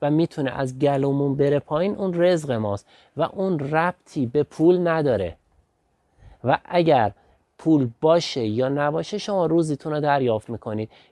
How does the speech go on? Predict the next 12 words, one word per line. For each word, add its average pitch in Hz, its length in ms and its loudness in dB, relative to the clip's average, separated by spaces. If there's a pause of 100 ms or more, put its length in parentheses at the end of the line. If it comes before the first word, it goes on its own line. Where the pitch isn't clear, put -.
یه 185 160 4
جایی 185 420 -2
جهان 175 320 -4
هستی 165 380 -8
می‌بینه 151 340 -4
که 151 220 -4 (300)
با 160 120 2
پول 156 420 2
نیازه 135 520 -2
که، 113 260 -6 (320)
اه، 113 440 -4 (320)
اون 127 320 -4